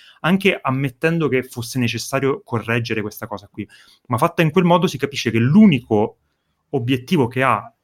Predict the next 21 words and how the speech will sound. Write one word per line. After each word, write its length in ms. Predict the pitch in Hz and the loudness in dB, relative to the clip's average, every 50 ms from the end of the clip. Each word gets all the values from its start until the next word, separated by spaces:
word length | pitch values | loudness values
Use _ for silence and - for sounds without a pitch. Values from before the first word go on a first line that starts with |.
| _ _ _ _ | _ _ _ _
cinquanta 640 | - - - 151 135 123 120 185 185 165 143 123 | -6 -4 -2 -2 -4 -2 0 2 2 2 2 0
minuti 260 | 117 123 135 127 113 117 | 0 0 -2 -2 -4 -6
di 80 | 120 120 | -6 -6
film 360 | 117 143 135 120 107 104 101 | -6 -6 -6 -4 -4 -6 -8
sprecati 600 | - - - - 127 120 123 147 131 117 110 113 | -10 -10 -6 -6 -4 -2 0 0 0 0 -2 -4
così 340 | 113 - 175 147 165 180 190 | -4 -4 -4 -2 0 -2 -2
è 220 | - - 139 139 135 | -2 -2 -4 -6 -6
di 280 | 131 117 127 135 143 | -4 -4 -4 -4 -4
dire: 400 | 131 123 139 151 156 165 165 165 165 | -4 -4 -4 -2 -2 0 -2 -2 -2
"No, 240 | 156 135 131 139 139 | -4 -4 -4 -4 -4
in 80 | 135 | -4
realtà 400 | 139 156 - - - 127 127 131 - | -4 -6 -8 -4 -2 0 0 0 -2
il 160 | - 131 117 | -4 -8 -12
film 380 | - - 139 120 123 135 135 - _ _ _ _ _ _ _ _ _ | -10 -8 -6 -4 -4 -4 -6 -10 _ _ _ _ _ _ _ _ _
prima 400 | _ - 131 123 127 131 131 139 | _ -2 -2 0 2 0 0 -2
è 80 | - 127 | -4 -8
sbagliato 640 | 107 - 107 101 95 95 85 - 95 - 107 104 - _ _ _ _ _ | -8 -6 -4 -4 -4 -6 -6 -8 -10 -10 -10 -12 -12 _ _ _ _ _
e 360 | _ 120 110 107 107 107 - - | _ -4 -4 -2 -2 -4 -6 -8
ci 100 | _ - | _ -8
abbiamo 240 | 117 104 104 98 104 | -6 -4 -4 -4 -4
ripensato". 720 | 107 101 - 98 90 - - 104 90 90 - - 98 - | -4 -6 -6 -8 -10 -8 -10 -10 -10 -10 -12 -12 -16 -16